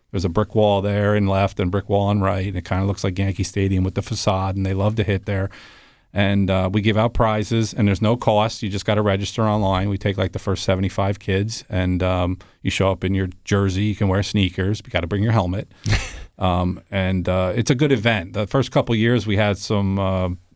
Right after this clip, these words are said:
Speaker 1: uh, what do you call it, runoffs because there were ties.
Speaker 2: Oh, wow.
Speaker 1: So, um, it was in between, the one year, um, it was between Carson Frazier and Joey DeMeo from Tom's
Speaker 2: Oh, that's
Speaker 1: Areas.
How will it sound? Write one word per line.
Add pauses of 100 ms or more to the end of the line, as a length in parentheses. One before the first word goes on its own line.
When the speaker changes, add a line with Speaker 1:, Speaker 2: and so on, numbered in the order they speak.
(640)
Speaker 1:
uh,
what
do
you
call
it,
runoffs
because
there
were
ties.
Speaker 2:
Oh,
wow.
Speaker 1:
So,
um,
it
was
in
between,
the
one
year,
um,
it
was
between
Carson
Frazier
and
Joey
DeMeo
from
Tom's
Speaker 2:
Oh,
that's
Speaker 1:
Areas.